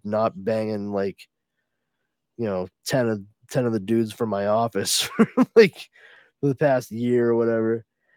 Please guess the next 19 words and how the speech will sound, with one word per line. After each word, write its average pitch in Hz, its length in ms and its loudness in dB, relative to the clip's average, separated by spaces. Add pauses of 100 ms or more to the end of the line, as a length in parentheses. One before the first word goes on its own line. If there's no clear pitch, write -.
(320)
Uh, 110 480 0
and 104 480 -6
he, 127 320 -4 (280)
his, 110 240 -6
he's 123 200 -4
just 123 160 -10
like, 120 200 0
you 156 100 0
know, 104 140 -2
"Fuck - 320 0
you." 110 380 0
It's, 113 320 -8 (100)
it's 120 180 -6
that 131 220 2
simple. 90 600 -6
And, 113 280 -2
uh, 104 300 0
then 113 160 -2
he 113 220 -4